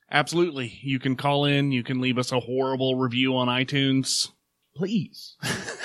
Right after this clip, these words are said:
Speaker 2: <laughs> South Dakota, I dare you to leave us a horrible <laughs> review on iTunes.
Speaker 1: We threw in some pretty, some pretty bad jokes there about the old South Dakota, so this person may actually make it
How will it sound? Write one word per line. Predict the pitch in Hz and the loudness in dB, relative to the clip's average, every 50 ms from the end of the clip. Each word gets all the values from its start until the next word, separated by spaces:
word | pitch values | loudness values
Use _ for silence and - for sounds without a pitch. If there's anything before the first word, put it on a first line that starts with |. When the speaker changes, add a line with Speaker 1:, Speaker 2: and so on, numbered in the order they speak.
| - - 147 | -6 -4 -6
Speaker 2:
<laughs> | - - - - - - - - - 170 - | -6 -8 -10 -12 -16 -16 -12 -6 -4 -4 -4
South | - - - 208 208 | 0 2 2 2 2
Dakota, | 208 - - 214 208 214 196 151 - 156 - | 2 2 4 6 8 8 8 6 4 2 2
I | 139 147 143 | 2 2 2
dare | 127 120 143 160 185 208 220 | 0 0 2 4 4 4 2
you | 208 185 165 | 2 0 0
to | 143 | 0
leave | 131 131 139 147 | 0 0 0 0
us | 156 160 | -2 -4
a | 160 | -4
horrible | 147 139 147 151 151 143 143 - - 855 | -2 0 2 2 2 0 -2 -4 -6 -8
<laughs> | - - - | -10 -8 -6
review | 196 180 196 185 156 165 156 | -2 0 0 0 2 0 0
on | 139 - 147 123 | -2 -2 -2 0
iTunes. | 135 147 127 160 151 139 - - 139 120 - - 135 123 - - 143 - - - 160 139 - | 2 2 2 0 -2 -8 -8 -6 -6 -6 -6 -8 -12 -14 -10 -10 -10 -10 -8 -10 -10 -8 -4
Speaker 1:
We | 190 226 254 | -2 0 0
threw | - - - 285 277 277 | 0 -2 -2 -2 0 0
in | 262 220 - | -2 -2 -4
some | - 175 | -8 -8
pretty, | - - 185 180 180 170 160 151 143 131 120 90 - - | -4 -2 -2 -2 -2 -2 -4 -6 -6 -8 -10 -12 -14 -18
some | - - - 143 147 147 151 - _ _ _ _ _ _ _ _ | -14 -12 -12 -12 -12 -14 -18 -20 _ _ _ _ _ _ _ _
pretty | - 196 196 | -10 -8 -8
bad | 190 - 175 165 165 165 156 131 | -6 -4 -4 -2 -2 -4 -4 -2
jokes | 143 143 160 160 - - - - | 2 2 2 2 0 -4 -8 -4
there | 127 117 113 110 110 107 - | -2 0 0 0 -2 -4 -6
about | 67 92 113 104 123 127 127 123 110 - - | -8 -10 -8 -4 -4 -2 -2 -4 -6 -6 -6
the | 127 127 | -6 -4
old | 127 127 131 123 113 - | -2 -2 -2 -2 -2 -2
South | 135 135 127 127 - | 0 0 0 0 -2
Dakota, | - 120 - 139 135 131 120 110 110 | -8 -4 0 2 2 2 2 0 -2
so | - - 127 123 | -2 -2 -2 -2
this | 113 131 135 | 0 -2 -4
person | - - 156 160 151 160 156 135 | -2 0 0 0 0 0 0 0
may | 139 143 143 143 | 2 2 2 2
actually | 143 147 - - 143 139 135 | 2 0 -2 -2 -2 0 2
make | 127 143 143 143 135 143 | 4 6 4 4 4 2
it | 156 160 | 2 0